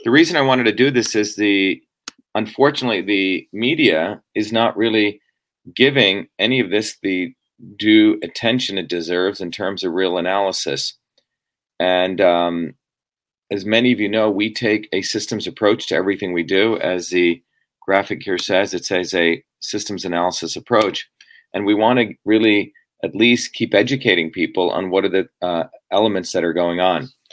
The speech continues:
As the title says here, uh, we wanna look at the three prongs of Putin and Russia's response to U S, Na-, nato, and Ukraine. As many of you know, the,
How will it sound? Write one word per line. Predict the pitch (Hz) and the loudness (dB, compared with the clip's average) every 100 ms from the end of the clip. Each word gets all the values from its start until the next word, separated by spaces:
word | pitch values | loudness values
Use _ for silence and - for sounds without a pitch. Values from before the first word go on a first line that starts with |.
| - _ - | -20 _ -2
As | 98 110 107 | 2 2 4
the | 110 104 98 - _ - | 6 6 2 -2 _ -8
title | - 135 156 | 0 2 2
says | - 104 98 | 0 0 0
here, | - 92 107 123 _ _ _ _ - | 2 4 4 2 _ _ _ _ -2
uh, | 101 | 0
we | 107 | 2
wanna | 117 | 2
look | 110 107 | 0 -2
at | 92 | -4
the | |
three | 95 - 117 123 - | -6 -4 0 0 -2
prongs | - 117 127 123 107 | -2 2 2 2 -4
of | 80 | -6
Putin | - 104 - | -2 -2 -2
and | 101 92 | -4 -2
Russia's | 90 90 - 90 | -2 -2 -4 -6
response | 90 - - 117 107 95 - | -6 -8 -2 0 0 -2 -6
to | 92 | -4
U | 87 | -2
S, | 90 - | -2 -4
Na-, | 82 76 - | -6 -8 -8
nato, | 87 82 | -6 -4
and | 82 | -2
Ukraine. | 85 87 - 73 - - - - _ - | -2 -2 -2 -4 -4 -10 -20 -20 _ -6
As | 104 107 | -2 2
many | 135 156 | 2 2
of | 127 | 2
you | 117 | 2
know, | 120 123 110 | 4 2 2
the, | 107 104 101 98 | 4 6 6 2